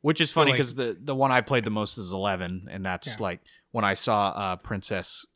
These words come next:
Speaker 1: Garnet show up in the white mage outfit, I was like, "Hey, I know that."
Speaker 2: And then, have you gotten to Vivi yet?
Speaker 1: Yes,
Speaker 2: Okay.
Speaker 1: Vivi. I, I just beat the prologue where the airship
Speaker 2: Okay.
Speaker 1: flies away and crashes. Um, but yeah.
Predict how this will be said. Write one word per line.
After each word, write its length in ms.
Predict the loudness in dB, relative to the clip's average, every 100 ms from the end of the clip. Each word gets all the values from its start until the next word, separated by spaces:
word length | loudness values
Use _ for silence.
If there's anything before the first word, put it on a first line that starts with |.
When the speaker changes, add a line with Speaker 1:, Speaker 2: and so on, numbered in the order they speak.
| _ -8
Speaker 1:
Garnet 340 | -2 -2 -2
show 180 | -4 -4
up 140 | -4 -4
in 80 |
the 60 | -6
white 240 | -4 -6 -6
mage 440 | -10 -10 -10 -12 _
outfit, 300 | -14 -12 -10
I 40 | -8
was 60 | -4
like, 100 | -2
"Hey, 200 | 0 2
I 80 |
know 160 | 2 0
that." 220 | -2 -4
Speaker 2:
And 140 | -2 0
then, 320 | 0 -2 -6 -4
have 160 | -2
you 320 | 0 -2 -4 -8 _ -2
gotten 240 | 0 0
to 80 | -2
Vivi 300 | -4 -6 -6
yet? 200 | -6 -8 _ _ _ _ _
Speaker 1:
Yes, 400 | -4 -2 -2 -8 -8
Speaker 2:
Okay. 120 | -4
Speaker 1:
Vivi. 240 | -2 0
I, 240 | 4 4 4
I 140 | 2 2
just 640 | 4 4 2 -2 -8 -20 _ _
beat 320 | -2 -2 -2 -4
the 160 | -6
prologue 540 | -4 0 2 4 4 2
where 160 | -2
the 120 | -4
airship 420 | -2 -2 -2 -4 -6
Speaker 2:
Okay. 40 | _ _
Speaker 1:
flies 320 | -10 -6 -4 -6
away 300 | -6 -6 -6
and 180 | -8
crashes. 480 | -8 -6 -6 -10 -14 -16 _ _ _ _ _ _ _
Um, 440 | -10 -8 -8 -10 -16 _ _ _ _ _ _ _ _ _ _ _ _ _
but 160 | -14 -14 _ -6
yeah. 160 | -6